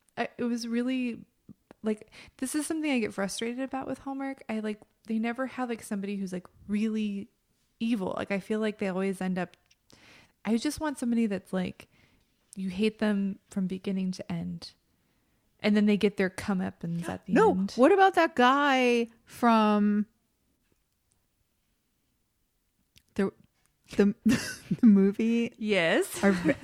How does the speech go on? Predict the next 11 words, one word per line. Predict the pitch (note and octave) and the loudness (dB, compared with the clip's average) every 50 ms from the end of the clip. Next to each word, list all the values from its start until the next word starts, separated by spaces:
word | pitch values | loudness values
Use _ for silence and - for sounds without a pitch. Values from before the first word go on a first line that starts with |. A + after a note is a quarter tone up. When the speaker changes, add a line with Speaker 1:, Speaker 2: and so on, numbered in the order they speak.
| - - - | -10 -10 -8
Speaker 2:
the, | F3+ F3 G#3+ G#3+ G#3 G3+ G3 F#3+ - - - | -2 0 2 2 4 4 4 2 0 0 -2
the | F#3 F#3+ G#3 - - - | 0 0 0 0 0 2
un-, | F#3+ G3 G#3 A3+ B3 C4+ C4+ B3+ A#3 - - _ _ _ _ _ _ - | 4 4 6 4 4 4 2 0 0 -2 -6 _ _ _ _ _ _ -4
the | F#3+ F#3+ | -2 0
never | F#3+ F#3+ F#3+ F#3 F#3+ A3 A3+ | 2 2 2 2 2 0 0
to | A3+ B3 | -2 -2
be | G3+ A3 G3 - | -2 -2 -2 -2
aired | - F3 F#3 F#3+ F#3+ F3+ E3+ F3 E3 D#3+ E3+ | 0 0 0 2 2 2 0 0 -2 -4 -6
very | E3 D#3 E3 D#3+ E3 E3+ F#3 | -4 -4 -2 -2 0 -2 -4
first | - - F#3 E3 E3 E3 D3+ - - - - - _ _ _ _ _ _ _ _ _ - | -2 -2 -2 0 0 -2 -4 -6 -12 -18 -20 -20 _ _ _ _ _ _ _ _ _ -8
podcast | - F#3 F#3+ G3+ G3+ - F#3+ C#3+ C#3 C3 C#3+ E3 - - - - - - | -4 -4 -4 -2 -2 -2 -2 0 0 0 -2 -4 -6 -10 -18 -20 -20 -20